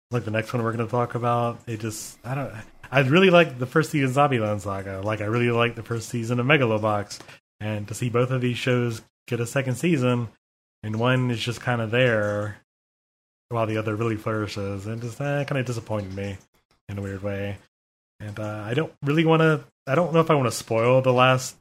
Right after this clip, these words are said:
you know, the very last scene, but what the hell, man?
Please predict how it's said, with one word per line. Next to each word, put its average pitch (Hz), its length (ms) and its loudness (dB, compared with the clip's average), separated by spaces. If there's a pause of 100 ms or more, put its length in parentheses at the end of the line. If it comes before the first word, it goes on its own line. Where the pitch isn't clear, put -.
(220)
you 117 60 -4
know, 113 80 -2
the 113 80 -2
very 123 200 4
last 123 340 4
scene, 131 480 0 (380)
but 123 80 0
what 196 180 8
the 160 100 6
hell, 117 300 6
man? 104 480 -6